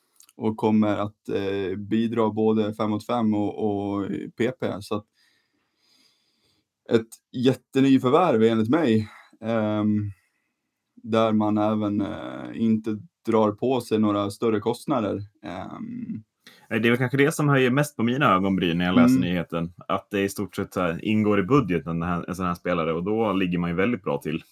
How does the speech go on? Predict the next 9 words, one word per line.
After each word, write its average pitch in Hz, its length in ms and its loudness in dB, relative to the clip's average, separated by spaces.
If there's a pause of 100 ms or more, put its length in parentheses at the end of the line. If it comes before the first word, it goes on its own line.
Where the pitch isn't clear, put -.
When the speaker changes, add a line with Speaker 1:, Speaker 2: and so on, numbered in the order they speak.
(300)
Speaker 1:
Ja. 110 280 -6 (560)
Ja, - 100 0
man 127 160 4
var 131 140 6
ju 135 60 6
väldigt, 110 420 2
ehm, 101 680 -4 (680)
väldigt, 104 540 -6
ehm, - 520 -6